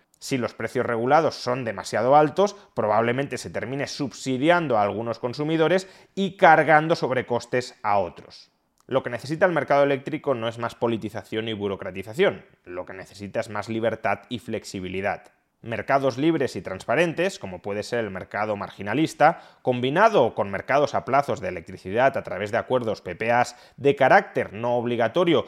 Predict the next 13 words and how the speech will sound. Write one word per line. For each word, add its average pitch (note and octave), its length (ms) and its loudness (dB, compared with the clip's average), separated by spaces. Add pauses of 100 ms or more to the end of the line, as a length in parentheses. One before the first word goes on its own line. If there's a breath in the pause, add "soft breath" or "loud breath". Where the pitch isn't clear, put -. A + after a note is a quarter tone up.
(120)
y C3 100 -2
donde A#2+ 280 0
el A#2+ 100 -2
riesgo C#3+ 600 2
quede D3 240 0
centralizado A2 800 -2
en G2 100 -12
aquellas A2 400 -6
partes D#3 360 0
que G2+ 120 -12
suscriban C#3+ 520 -2
esos F2 240 -16
contratos, D#3 680 0